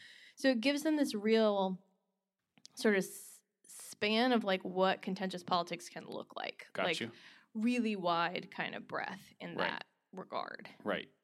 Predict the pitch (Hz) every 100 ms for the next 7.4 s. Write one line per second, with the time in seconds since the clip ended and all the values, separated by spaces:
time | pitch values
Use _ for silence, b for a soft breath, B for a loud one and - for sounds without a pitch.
0 | - 220 220 - 254 247 247 226 180 -
1 | - 214 254 269 214 196 196 190 117 190
2 | - 202 196 190 202 180 - 220 208 190
3 | 180 - _ 214 208 208 208 190 175 160
4 | 175 170 160 139 - 147 143 113 - 110
5 | 87 - - 87 185 107 104 135 120 117
6 | 101 92 90 90 98 - 123 113 92 87
7 | - 82 78